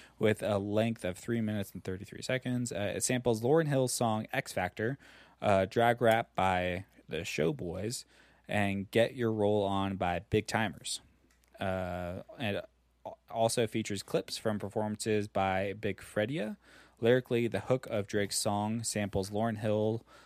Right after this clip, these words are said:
singing about cutting loose in the midst of a relationship. All right, so out of everyone on this mix,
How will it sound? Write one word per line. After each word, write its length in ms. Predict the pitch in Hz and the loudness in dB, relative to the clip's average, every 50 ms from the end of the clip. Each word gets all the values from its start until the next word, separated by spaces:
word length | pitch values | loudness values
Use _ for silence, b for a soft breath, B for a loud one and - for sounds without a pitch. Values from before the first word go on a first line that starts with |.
| B B | B B
singing 540 | - - - 147 147 147 147 147 151 151 - | -4 0 2 4 4 4 2 0 -2 -2 -2
about 400 | 90 104 104 101 98 87 - - | 0 2 4 4 4 2 0 0
cutting 300 | - 123 131 143 139 117 | 0 0 0 0 0 0
loose 280 | 113 110 110 - - - | 0 0 0 -2 -4 -4
in 140 | 120 104 98 | -6 -6 -4
the 60 | 95 | -4
midst 360 | 95 98 98 95 - - - - | -2 -2 -2 0 0 -2 -4 -4
of 120 | - 95 - | -8 -10 -8
a 40 | 87 | -8
relationship. 500 | - - - - - - - - - - _ - B B B B B B B B B B B B B B B B B B B - | -8 -10 -10 -12 -12 -14 -14 -18 -20 -20 _ -20 B B B B B B B B B B B B B B B B B B B 8
All 80 | 165 | 8
right, 240 | 156 123 87 - - | 10 8 8 6 4
so 380 | - - - - 156 151 143 147 | 2 4 6 8 10 10 10 8
out 160 | - 131 147 156 | 8 8 8 8
of 80 | 156 | 8
everyone 420 | 180 196 220 233 269 254 240 226 220 | 6 6 6 8 8 8 8 8 6
on 100 | 214 208 | 6 4
this 180 | 208 190 - | 4 4 6
mix, 440 | - 247 120 117 - - - - - | 8 8 8 8 6 4 0 0 -2